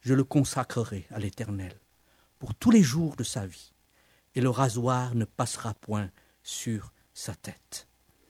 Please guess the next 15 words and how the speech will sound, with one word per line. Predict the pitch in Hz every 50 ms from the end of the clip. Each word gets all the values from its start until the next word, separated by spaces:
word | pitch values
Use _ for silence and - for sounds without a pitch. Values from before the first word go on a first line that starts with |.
| _ _ _ _ _ _ - _ _ _ _ _ - - - _ _ _ _ _ _ _ _ _ _ _ _ _ _ _ _ _ _ _ _ _ _ _ _ _ _ _ _ _ _ _ _ _ _ _ _ _ _ _ _ _ _ _ _
Quand | - 214 214 190 -
on | 202 180 160
parle | - - 202 202 202 180 147 117 120 113 92 - 120
de | 117 113
combat, | 104 - - 123 107 104 101 101 85 - _ _ _ _ _ _ _ _ _ _ _ _ - - - - - _ _ _ _ - -
on | 120 135 160
imagine | 202 220 214 220 208 180 147 127 165 208 214 202 208 202 196 190
des | 160 143 131
chars, | - - - - 190 185 180 180 180 180 175 170 147 143
des | 135 127 120
tanks, | - _ _ - 180 170 170 175 170 170 165 - - -
des | 175 165 160 156 156 143 127 127 117
fusées, | - - - 160 160 135 120 135 160 160 160 160 147
des | 135 120
ce-, | - - 156 139 - -